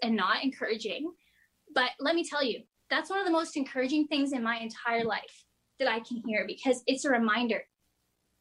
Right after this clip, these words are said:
Guys, without Jesus, you can try with all your might. You can, you know,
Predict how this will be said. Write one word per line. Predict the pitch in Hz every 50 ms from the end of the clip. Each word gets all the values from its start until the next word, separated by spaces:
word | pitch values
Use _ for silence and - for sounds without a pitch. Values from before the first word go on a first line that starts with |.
| _ _ _ _ _ -
Guys, | 262 254 226 226 262 311 330 330 - - -
without | 262 254 254 226 226 233 302 320
Jesus, | 277 269 277 294 285 359 381 381 370 - - -
you | 254 285 311
can | 311 - 277 269
try | 254 - - 254 247 254
with | 254 240 226 226 -
all | 240 233 247 269
your | 262 254 240
might. | 226 214 262 311 359 - _ _ _ _ _ _ _ _ _ _ _ _ _ _ _ _ _ _ _ _ _ _ _ _ _ _ _
You | - 254 285 285
can, | 294 - 294 262 233 214 202 - _ _ _ _ _ _ _ _
you | 269 240
know, | 240 247 247 269 302 330 320